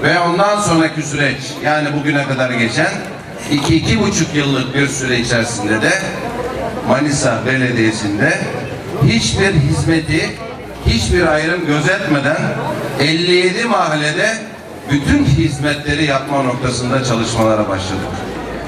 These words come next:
Ve "Manisa değişiyor" sloganını da iki bin on bir ve iki bin on iki yıllarında kullanarak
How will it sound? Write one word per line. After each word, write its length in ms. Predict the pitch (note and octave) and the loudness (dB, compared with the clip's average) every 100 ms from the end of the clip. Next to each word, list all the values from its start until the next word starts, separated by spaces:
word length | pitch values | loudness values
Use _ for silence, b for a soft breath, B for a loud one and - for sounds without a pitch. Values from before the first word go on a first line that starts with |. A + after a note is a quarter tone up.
| - - - - - | -8 -8 -8 -8 -2
Ve 120 | - F#3+ F#3+ F#3 F3+ - | 0 2 0 -2 -4 0
"Manisa 600 | - D#3 F#3 F3+ F#3 F#3 D3 | 0 2 0 0 0 0 -2
değişiyor" 540 | D3+ E3+ E3+ E3+ G3 F3+ E3 | 0 0 0 0 2 2 0
sloganını 600 | E3 D#3+ D#3+ D3+ D#3 D3+ | 0 0 0 0 0 0
da 280 | C#3 C3+ - - - - - - D#3 | 0 0 -4 -10 -12 -12 -10 -4 -2
iki 300 | D#3+ E3 E3+ | 0 2 2
bin 100 | F3+ | 2
on 240 | F3+ E3+ | 2 2
bir 140 | E3 | 2
ve 120 | E3 D#3+ | 2 0
iki 220 | - D#3+ | 0 0
bin 100 | E3 | 2
on 200 | G3 F#3+ | 0 0
iki 200 | E3 D3 | -2 -2
yıllarında 580 | D3+ C#3+ C#3 C3+ C3+ - | -2 -2 -2 0 -2 0
kullanarak 580 | C3 C#3 C3+ B2 B2+ | 0 2 2 0 -2